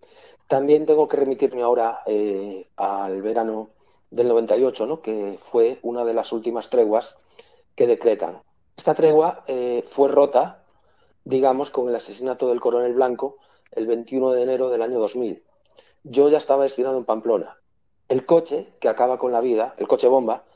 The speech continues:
que acaba con la vida del coronel Blanco, ya había sido robado muchísimos meses antes de que la tregua, eh, fuera rota. Vamos a ver, eh,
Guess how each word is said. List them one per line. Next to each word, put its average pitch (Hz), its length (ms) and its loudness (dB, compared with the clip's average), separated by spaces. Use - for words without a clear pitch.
que - 100 -4
acaba 123 280 -2
con 123 120 -2
la 117 100 0
vida 117 260 0
del 98 360 -4
coronel 113 380 0
Blanco, 120 420 -2
ya 151 180 0
había 156 220 0
sido 151 240 0
robado 127 440 0
muchísimos 139 840 -4
meses 135 360 -4
antes 113 500 -4
de 123 160 -2
que - 80 -6
la 113 140 4
tregua, 120 460 0
eh, 104 580 -4
fuera 123 300 2
rota. - 400 -2
Vamos 139 260 -2
a 123 40 -2
ver, 113 240 -6
eh, 113 640 0